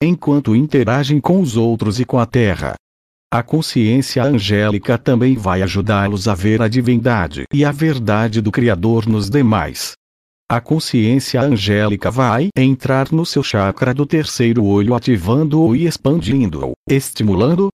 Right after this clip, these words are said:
assim, gradativamente, a sua visão da verdade.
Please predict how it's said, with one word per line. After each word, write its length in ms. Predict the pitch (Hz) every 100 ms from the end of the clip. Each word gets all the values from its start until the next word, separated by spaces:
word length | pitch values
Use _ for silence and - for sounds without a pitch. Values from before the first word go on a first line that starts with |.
| -
assim, 480 | 120 - - 110 107 -
gradativamente, 1300 | 107 110 135 123 98 107 110 135 151 147 104 92 - 92 -
a 100 | 123
sua 320 | - - 156
visão 380 | 139 95 107 107
da 120 | 104
verdade. 640 | 98 120 110 120 104 80